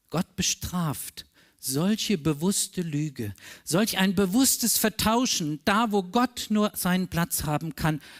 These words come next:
einen Menschen oder eine eigene Idee hineinzustellen. Gott bestraft es mit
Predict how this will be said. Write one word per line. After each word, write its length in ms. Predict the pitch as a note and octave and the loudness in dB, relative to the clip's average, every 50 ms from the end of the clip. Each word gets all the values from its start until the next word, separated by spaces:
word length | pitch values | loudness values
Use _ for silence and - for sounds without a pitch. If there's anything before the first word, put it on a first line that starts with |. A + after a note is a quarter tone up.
| - - | -10 -4
einen 340 | - D3+ F3 F#3 F#3 F3+ F3 | 0 2 2 2 2 2 2
Menschen 460 | F#3 A3+ C4 C#4+ B3 - - A3 G3 | 2 2 2 2 0 0 0 0 0
oder 160 | F#3 D#3+ F3+ | 2 2 2
eine 240 | E3+ E3+ E3+ F3 E3 | 2 2 0 0 0
eigene 380 | E3+ F#3+ G3 F3+ F3 F3+ F3 E3 | 2 2 2 2 0 0 0 0
Idee 360 | D#3+ D#3+ D3 D#3+ E3 F3+ F3 | 0 0 2 2 2 2 2
hineinzustellen. 1040 | D#3 - D#3+ D3+ C#3+ D3 D3 D3+ D3+ - - C#3+ - - - C#3+ C3+ C3+ C3+ C3+ B2+ - - - - - - - _ _ | 0 0 0 0 0 0 0 0 -2 -4 -6 -6 -6 -2 0 0 0 0 0 -2 -4 -6 -12 -20 -20 -20 -20 -20 _ _
Gott 220 | - D#3 D#3 - _ | -2 -2 -2 -2 _
bestraft 680 | E3 D#3 - - - - F3 F#3 G#3 A3 - - - | -2 0 0 0 0 0 2 2 2 2 0 0 0
es 320 | G3 F3+ - - - - | 0 0 0 -2 -4 -4
mit 400 | - D3 D#3 D#3+ - - - - | -2 -2 -2 -2 -2 -4 -10 -14